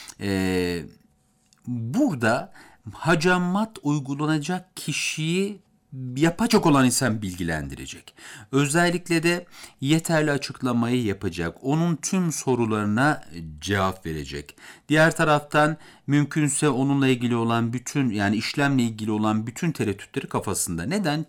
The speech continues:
Çünkü kişi tam, sahih bir şekilde, güvenli bir şekilde oraya şifa için yatacak. Çünkü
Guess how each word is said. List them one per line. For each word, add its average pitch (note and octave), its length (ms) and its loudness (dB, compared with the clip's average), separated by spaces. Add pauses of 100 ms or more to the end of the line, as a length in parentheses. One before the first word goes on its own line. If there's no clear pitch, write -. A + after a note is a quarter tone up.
Çünkü - 260 -8
kişi B2+ 460 -4 (360)
tam, D#3 380 2
sahih E3+ 420 -2
bir C3+ 100 0
şekilde, F2+ 720 -4 (320)
güvenli D3 640 2
bir C#3 120 0
şekilde F2+ 720 -6
oraya B2 440 2
şifa G3+ 640 -2
için A#2+ 520 -6
yatacak. F2+ 640 -8 (400)
Çünkü E3 500 0